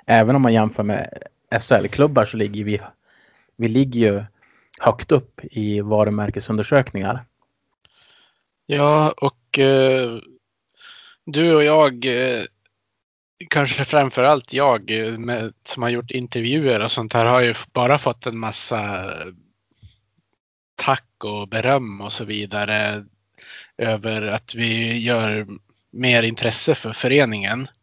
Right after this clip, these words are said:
Speaker 1: Ja, det är en helt annan approach från Modo
Speaker 2: Ja.
Speaker 1: än Vita Hästen. Det, det, det är som natt och dag.
Speaker 2: Ja.
Speaker 1: Och
Speaker 2: Sen vet
Speaker 1: tråkigt
Speaker 2: ju
Speaker 1: för de här
Speaker 2: inte
Speaker 1: supportrarna att bli behandlade på det här viset.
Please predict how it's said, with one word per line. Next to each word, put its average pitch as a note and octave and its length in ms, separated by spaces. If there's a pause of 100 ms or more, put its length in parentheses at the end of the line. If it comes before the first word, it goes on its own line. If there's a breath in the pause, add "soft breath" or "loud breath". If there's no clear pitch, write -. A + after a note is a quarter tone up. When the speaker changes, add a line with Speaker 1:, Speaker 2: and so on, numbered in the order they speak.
(200)
Speaker 1:
Ja, A2+ 440 (300)
det B2+ 60
är - 20
en A#2 40
helt A#2 300
annan G#2 220
approach G#2 400
från G2+ 160
Modo A2 300 (540 soft breath)
Speaker 2:
Ja. B2+ 280
Speaker 1:
än G#2 220 (560 soft breath)
Vita - 360
Hästen. A2 300
Det, B2 120
det, C3+ 140
det D3+ 80
är D#3 40
som C#3+ 220
natt A#2 320
och G2+ 80
dag. G#2+ 440 (1040 soft breath)
Speaker 2:
Ja. A2+ 420 (600 loud breath)
Speaker 1:
Och - 120
Speaker 2:
Sen C#3+ 100
vet C#3 140
Speaker 1:
tråkigt D3 180
Speaker 2:
ju C#3+ 40
Speaker 1:
för D3 80
de B2+ 80
här B2 100
Speaker 2:
inte C3+ 140
Speaker 1:
supportrarna G#2 560
att F#2+ 60
bli G2 100
behandlade G2+ 440
på - 140
det A#2 60
här G#2 80
viset. A2 480